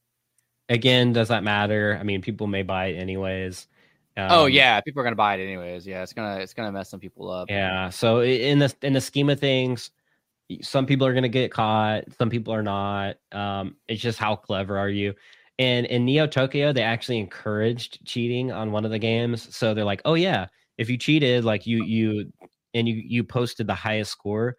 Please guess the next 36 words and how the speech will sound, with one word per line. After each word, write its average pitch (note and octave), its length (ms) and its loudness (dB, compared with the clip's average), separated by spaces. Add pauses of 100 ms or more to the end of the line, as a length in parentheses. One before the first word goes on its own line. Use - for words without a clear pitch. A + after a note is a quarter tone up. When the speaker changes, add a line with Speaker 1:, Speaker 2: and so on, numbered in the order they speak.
(300)
Speaker 1:
you're B2 220 -2
actually B2 400 -2
gonna A#2 160 2
get G#2+ 160 -2
rewarded G#2+ 560 0
for G#2+ 160 -6
that G2 220 -2
because A2 240 -4
that G#2+ 320 -4
shows A#2 460 0
that F#2+ 140 -4
you A2 100 0
have G#2 200 -2 (320)
developer A2+ 600 2
prowess. G#2+ 760 -2
You G#2+ 100 -4
can A2 140 -4
read A2+ 220 0
the D3 60 -2
code, A2+ 420 0 (260)
you A2+ 120 -2
can A2 140 -4
hack, A2 440 -2 (260)
that A2 160 0
we A#2 140 2
actually A#2 340 0
reward G2+ 540 0
that." F2+ 320 -6
So, G#2+ 360 -2 (340)
um, A2+ 320 0
that's C#3 220 0
another G#3 260 2
interesting B2+ 460 0
thing A#2 300 0
that, G2+ 320 0
like, G2 260 -4